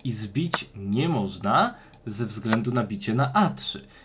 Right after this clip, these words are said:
I teraz goniec nie może wrócić na E pięć, bo będzie po prostu mat. Więc, y, to G trzy zostało niedocenione.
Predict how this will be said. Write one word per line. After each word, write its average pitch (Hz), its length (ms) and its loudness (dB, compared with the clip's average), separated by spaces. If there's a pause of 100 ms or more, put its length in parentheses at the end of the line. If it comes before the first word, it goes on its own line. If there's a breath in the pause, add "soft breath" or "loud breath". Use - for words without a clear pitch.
(140 loud breath)
I 127 80 -2
teraz 139 400 2
goniec 120 420 -2
nie 117 160 2
może 185 300 2
wrócić 107 480 -4
na 113 160 -2
E 107 120 -2
pięć, 117 240 -2
bo 131 100 0
będzie 147 260 -2
po 165 120 -4
prostu 170 300 -2
mat. 233 380 6 (400 loud breath)
Więc, 131 440 2
y, 147 200 0 (260)
to 147 100 2
G 135 240 4
trzy 131 180 -2
zostało 139 420 0
niedocenione. 123 1120 2